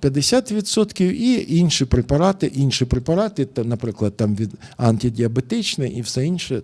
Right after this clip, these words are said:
так само. Це загалом зниження офіці-, е, в загальній групі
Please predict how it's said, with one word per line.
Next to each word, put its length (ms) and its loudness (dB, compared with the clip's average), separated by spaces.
так 220 -4
само. 320 -2
Це 400 2
загалом 580 4
зниження 640 6
офіці-, 720 0
е, 40 4
в 200 2
загальній 560 6
групі 460 2